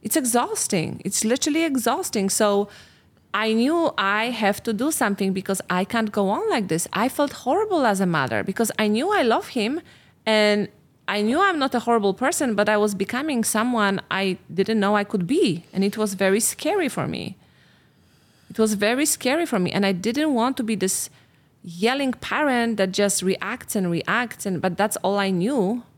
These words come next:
right? Fight, fight, fight. So that's what my nervous system knew. And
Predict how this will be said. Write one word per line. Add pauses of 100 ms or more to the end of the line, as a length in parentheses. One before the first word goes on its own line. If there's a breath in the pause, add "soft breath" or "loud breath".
(240)
right?
Fight,
fight,
fight. (720 soft breath)
So (120)
that's
what
my
nervous
system
knew. (100)
And